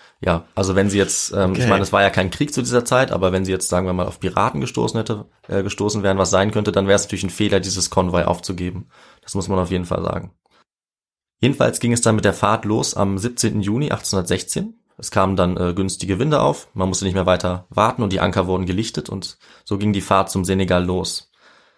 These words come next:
Speaker 1: Ich sag noch kurz was zum Senegal, damit
Speaker 2: Mhm.
Speaker 1: wir auch wissen, wohin diese Fahrt ging. Die war ja, der war ja, wie erwähnt, damals noch in britischer Hand und würde dann den Franzosen übergeben werden. Und der Senegal und generell Westafrika wurden um achtzehnhundert von den europäischen Mächten, vor allem als gewinnbringende Kolonie,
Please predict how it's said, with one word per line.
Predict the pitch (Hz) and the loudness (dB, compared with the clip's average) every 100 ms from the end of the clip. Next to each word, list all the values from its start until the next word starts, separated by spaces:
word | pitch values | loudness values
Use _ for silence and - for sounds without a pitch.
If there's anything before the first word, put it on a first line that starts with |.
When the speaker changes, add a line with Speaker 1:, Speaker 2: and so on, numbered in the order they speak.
| _ _ _ | _ _ _
Speaker 1:
Ich | - | -2
sag | 107 | 0
noch | 120 - | 0 0
kurz | 127 - | 0 2
was | 110 - | 0 0
zum | 95 | 0
Senegal, | 87 117 87 87 104 | 2 2 2 0 0
damit | 92 107 | -2 -2
Speaker 2:
Mhm. | |
Speaker 1:
wir | - | -4
auch | 87 | -4
wissen, | 110 - 92 | -4 -2 -2
wohin | 90 95 | 0 -2
diese | 92 90 | -2 -4
Fahrt | - 85 85 | -4 -4 -4
ging. | - 120 175 - - - - | -6 -6 -8 -12 -20 -18 -6
Die | 95 | 2
war | 95 | 4
ja, | 95 95 107 _ _ _ _ _ _ _ - - _ _ | 4 0 -4 _ _ _ _ _ _ _ -20 -20 _ _
der | 101 | 2
war | 92 | 4
ja, | 104 98 | 4 4
wie | 104 | 4
erwähnt, | 104 107 104 | 4 4 4
damals | 98 92 | 4 2
noch | 92 | -2
in | 90 | -2
britischer | 110 110 104 | -2 0 0
Hand | 104 170 | -2 -4
und | 110 95 - - | -6 -10 -8 -2
würde | 95 | 2
dann | 95 92 | 2 2
den | 87 | 0
Franzosen | 95 87 113 104 | -2 0 0 0
übergeben | 90 90 95 117 127 | -2 -2 0 -2 0
werden. | 123 156 175 - - - _ | -2 -2 -10 -20 -20 -20 _
Und | - 101 101 | -6 -2 0
der | |
Senegal | 98 113 117 113 | 2 2 4 2
und | 104 | 2
generell | 98 98 98 95 | 2 4 2 2
Westafrika | 92 - 104 - 120 117 98 | -2 -2 -2 -2 -2 -2 0
wurden | 98 101 | 0 0
um | 95 | -2
achtzehnhundert | 98 - 104 107 117 107 | -2 -2 -2 0 2 0
von | - 98 | -2 -2
den | 95 | 0
europäischen | 95 92 - 101 - | -2 -2 -2 -2 0
Mächten, | 95 98 - 107 104 | 2 0 -2 -6 -6
vor | 110 - | -2 2
allem | 95 92 | 4 4
als | 92 - | 0 -2
gewinnbringende | 87 98 101 95 95 92 | -2 0 0 0 -2 -2
Kolonie, | 98 92 95 107 113 | 0 0 2 2 0